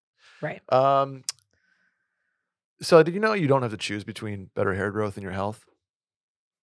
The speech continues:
Speaker 1: I do know that.
Speaker 2: Nutrafol provides a whole body health approach for men that promotes healthier hair. No drugs, no compromises, just better hair. Men think losing their hair is inevitable. Take control of your hair's future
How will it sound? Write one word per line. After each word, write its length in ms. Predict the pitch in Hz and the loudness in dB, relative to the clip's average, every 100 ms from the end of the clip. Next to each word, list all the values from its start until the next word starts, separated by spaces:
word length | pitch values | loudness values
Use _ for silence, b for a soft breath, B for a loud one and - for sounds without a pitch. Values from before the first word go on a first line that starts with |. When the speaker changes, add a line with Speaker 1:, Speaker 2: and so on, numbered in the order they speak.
| _ - | _ -4
Speaker 1:
I 120 | 165 | -2
do 180 | 156 143 | -2 -6
know 160 | 131 120 | -12 -14
that. 220 | 117 123 _ B B - | -16 -20 _ B B -2
Speaker 2:
Nutrafol 360 | 180 185 196 190 | 0 2 2 4
provides 320 | 165 165 156 | 6 4 6
a 120 | 156 | 0
whole 320 | 117 160 185 | 2 0 0
body 500 | 143 147 143 147 151 - | 2 4 4 2 -2 -4
health 280 | 127 143 - | 0 0 0
approach 400 | - 104 104 - | -6 -4 -4 -6
for 320 | - 151 196 | -6 -2 0
men 460 | 214 214 156 151 147 _ _ _ _ _ _ _ | 2 2 2 0 -10 _ _ _ _ _ _ _
that 140 | 110 110 | -4 -2
promotes 340 | 113 110 107 | -2 -2 -2
healthier 380 | 110 95 101 98 | -2 -2 -4 -6
hair. 300 | 98 101 - | -2 -4 -6
No 140 | - 120 | -6 -6
drugs, 560 | 117 156 165 165 - _ _ _ | 2 4 4 2 -10 _ _ _
no 120 | 120 | -8
compromises, 800 | 113 123 107 107 104 101 98 87 - | 0 0 0 -4 -4 -4 -8 -12 -12
just 240 | 95 90 | -14 -12
better 240 | 85 71 65 | -10 -10 -10
hair. 220 | 50 - B B B - | -14 -18 B B B 2
Men 220 | 156 175 | 2 4
think 220 | 185 156 | -2 0
losing 220 | 156 139 | 0 0
their 140 | 143 123 | 0 4
hair 220 | 123 123 | 4 4
is 260 | - 131 127 | 0 -6 -4
inevitable. 640 | 123 113 101 - - _ _ | -6 -6 -8 -14 -16 _ _
Take 200 | 147 143 | 0 0
control 400 | 135 - 131 120 | -2 0 2 2
of 80 | 101 | 0
your 100 | 95 | -4
hair's 220 | 95 95 | -6 -8
future 500 | - 190 - 170 | -4 -2 0 0